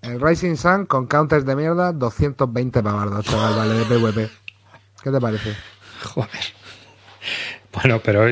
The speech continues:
Speaker 2: solo puedo entender, porque ¿cuántas copias hacen de The Rising Sun cada vez que imprimen?
Speaker 1: No lo sé, tienen, deben de hacer pocas, tío, porque la, la verdad que los precios son brutales. Hay algunos módulos que son más baratas, pero este
Speaker 2: Y al
Speaker 1: módulo
Speaker 2: final,
Speaker 1: en
Speaker 2: al
Speaker 1: concreto
Speaker 2: final
Speaker 1: son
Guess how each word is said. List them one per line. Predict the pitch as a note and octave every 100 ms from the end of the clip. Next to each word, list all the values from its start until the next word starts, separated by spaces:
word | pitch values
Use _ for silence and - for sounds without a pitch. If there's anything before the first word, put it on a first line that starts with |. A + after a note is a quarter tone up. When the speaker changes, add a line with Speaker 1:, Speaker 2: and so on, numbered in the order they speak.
| -
Speaker 2:
solo | - C#3+ D#3
puedo | E3+
entender, | D3+ A2+ F#2+ D#3+
porque | A#2 G#2+
¿cuántas | G2+ A#2+ C#3+
copias | - C#3 C3
hacen | B2+ B2+
de | B2 A#2+
The | A#2+
Rising | A#2+ A2+ A2+
Sun | G#2 F2+ F2
cada | A2+ G#2+
vez | A2
que | -
imprimen? | G#2 F#2 F#2+ F2+ E2+
Speaker 1:
No | A#2 C#3
lo | D#3+ B2
sé, | - D3 D#3
tienen, | B2 C3 C#3+ C#3+
deben | C#3+
de | D#3
hacer | D3+ B2
pocas, | C3+ C#3 A#2+
tío, | C#3+
porque | A2+ -
la, | G#2+ G#2+
la |
verdad | G#2+ G#2+ A#2
que |
los | C3
precios | - B2 D3 C#3 -
son | C3 C3+ C#3+
brutales. | C3 B2 C#3 A#2+
Hay | A2+ C3
algunos | C#3+ D#3
módulos | D3 D#3 D#3+
que | C#3+
son | D3
más | C3+
baratas, | G#2+ C3+ B2 -
pero | G#2+ A2 -
este | B2+ A#2
Speaker 2:
Y |
al | G#2
Speaker 1:
módulo | - G#2+
Speaker 2:
final, | G#2 A2+
Speaker 1:
en | C#3
Speaker 2:
al | C#3
Speaker 1:
concreto | A2 A2 A2+
Speaker 2:
final | C3 C#3+ D3
Speaker 1:
son | D3 G3